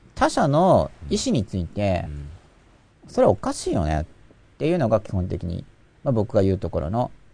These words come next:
Speaker 1: 悪口
Speaker 2: はい。
Speaker 1: に分類されるんですけど、
Speaker 2: うん、うん。
Speaker 1: それを本当に言葉で、
Speaker 2: うん。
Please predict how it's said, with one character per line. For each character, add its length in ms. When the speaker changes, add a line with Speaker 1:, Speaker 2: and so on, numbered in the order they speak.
Speaker 1:
悪 180
口 240
Speaker 2:
は 200
い。 120
Speaker 1:
に 140
分 180
類 100
さ 140
れ 100
る 120
ん 20
で 140
す 80
け 80
ど、 200
Speaker 2:
う 40
ん、 60
う 20
ん。 20
Speaker 1:
そ 80
れ 100
を 80
本 300
当 160
に 380
言 240
葉 140
で、 380
Speaker 2:
う 20
ん。 100